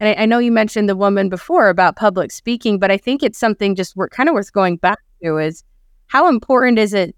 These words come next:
to maybe learn to be a little uncomfortable in, in the journey? And I mean, if this business were easy, e-, everybody would be a presidential, right?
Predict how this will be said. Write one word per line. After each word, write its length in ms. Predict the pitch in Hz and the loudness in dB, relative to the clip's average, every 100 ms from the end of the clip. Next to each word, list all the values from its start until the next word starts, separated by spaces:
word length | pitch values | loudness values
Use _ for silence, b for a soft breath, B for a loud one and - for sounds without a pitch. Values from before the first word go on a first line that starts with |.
| - | -8
to 120 | 214 | 0
maybe 460 | 214 214 208 208 - _ _ _ _ _ _ | 2 2 0 -4 -6 _ _ _ _ _ _
learn 360 | 170 202 226 269 | -2 2 2 2
to 140 | 262 | -2
be 280 | 196 190 214 | -2 0 0
a 80 | 311 | 2
little 280 | 196 156 - | 2 2 0
uncomfortable 840 | 175 170 196 180 175 156 151 139 - _ - | -2 -2 -2 -2 -2 -2 -2 -4 -8 _ -4
in, 240 | 180 165 - | -2 -2 -2
in 180 | 180 | -2
the 100 | 170 | -2
journey? 500 | 156 170 170 156 143 | 0 0 2 0 -2
And 240 | 190 185 170 | -2 -2 0
I 80 | 196 | 0
mean, 280 | 190 185 - _ _ _ _ - | 2 2 -2 _ _ _ _ -8
if 180 | 165 - | -6 -4
this 320 | 214 - - _ | -6 -6 -20 _
business 380 | 202 214 233 220 | -6 -4 -6 -4
were 120 | 208 | -4
easy, 400 | 196 220 311 330 | -2 -2 0 0
e-, 60 | 311 - | -2 -2
everybody 800 | 359 - 349 440 392 240 180 156 | -2 2 2 2 4 2 0 -4
would 380 | 185 190 175 | 0 0 2
be 140 | 165 180 | 0 0
a 60 | |
presidential, 720 | 160 185 165 170 160 151 151 | 2 0 0 -2 -2 -4 -6
right? 400 | 143 151 220 294 | -4 0 0 -2